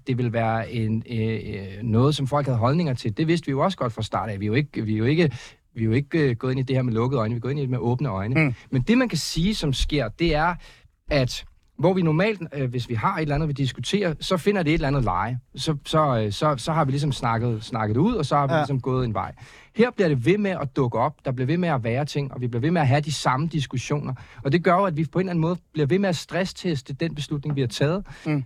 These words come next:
Speaker 1: Øhm, og så i sidste ende kommer vi jo så frem til, gennem, øh, øh, det er jo så primært de, de snakke, vi har med spillerne,
Speaker 2: Ja.
Speaker 1: som også har svært ved at kunne identificere sig helt med projektet, som vi er i gang med at bygge,
Speaker 2: Ja.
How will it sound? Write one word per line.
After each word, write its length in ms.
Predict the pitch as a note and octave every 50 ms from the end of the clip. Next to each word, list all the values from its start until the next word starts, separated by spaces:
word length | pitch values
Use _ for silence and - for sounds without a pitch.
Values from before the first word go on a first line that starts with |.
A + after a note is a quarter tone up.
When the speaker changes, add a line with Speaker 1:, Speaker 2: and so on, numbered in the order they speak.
| - -
Speaker 1:
Øhm, 960 | E3 D#3+ D#3 D3 C#3+ C3+ C3+ B2+ B2+ B2 B2 A#2+ A#2+ A#2+ A#2+ A#2 A2+ G2+ - -
og 100 | - D3+
så 280 | C3+ - - F#3+ F3+ E3+ D3+
i 60 | D3
sidste 380 | C3+ - - A3+ G#3 - - F3 D#3+
ende 160 | F3+ G#3 G#3
kommer 220 | - E3+ D#3+ D#3
vi 100 | C#3+ C#3+
jo 40 | D3
så 160 | C3+ - F#3+
frem 280 | F3 - F#3+ F#3+ F#3+ F3
til, 320 | - - F#3 F#3+ G3+ F#3+ F#3+ - - C3+ -
gennem, 460 | - G3 G3+ F#3 F3 D#3+ C#3+ C3+ A#2+
øh, 420 | A2+ B2 B2 A#2+ A#2 A2+ A#2 A#2 A#2 -
øh, 280 | - A2+ A2 A2 G#2+ G#2 C3+ - - - -
det 160 | A#2 A#2 -
er 40 | B2+
jo 160 | C3+ C#3+ B2+
så 140 | A#2 - C3
primært 500 | - - C#3+ C#3+ D3 C#3+ C3+ B2+ - -
de, 160 | B2+ A#2 A2+ - -
de 80 | - A#2+
snakke, 340 | - B2+ A2+ A#2 C3+ D3+
vi 60 | C#3+ C3
har 160 | B2 C#3 C3+
med 120 | B2+ B2+
spillerne, 440 | B2 - - D3+ D#3 F3+ F#3 F3+ D3 - - -
Speaker 2:
Ja. 100 | C#3+ C#3 - _ -
Speaker 1:
som 180 | - D#3+ D#3
også 280 | E3+ F#3+ F3 - - D3
har 100 | D#3 F3
svært 280 | D3 - G3+ F#3+ F#3
ved 60 | F3 F3+
at 80 | D3+
kunne 280 | - E3+ E3 D#3+ D#3 C#3+
identificere 580 | C#3+ - D#3+ D3+ C3+ C3 C3+ - - A3+ G3+
sig 120 | F3+ F3 D3+
helt 280 | C3 G3 A3+ G3+ -
med 260 | D#3+ D#3 D#3+ E3 E3+ D#3+ - - - - - -
projektet, 520 | - D#3 C#3 - - F#3+ G3 F#3+ - G3+
som 140 | E3+ D#3+ C#3
vi 40 | C#3
er 40 | C#3
i 20 |
gang 240 | B2+ D3+ C#3 C3 C#3
med 80 | C#3+ C3
at 80 | A#2+
bygge, 380 | - - E3 G3 A3 B3+ C4 A#3 - _ _ _ -
Speaker 2:
Ja. 140 | F3+ E3+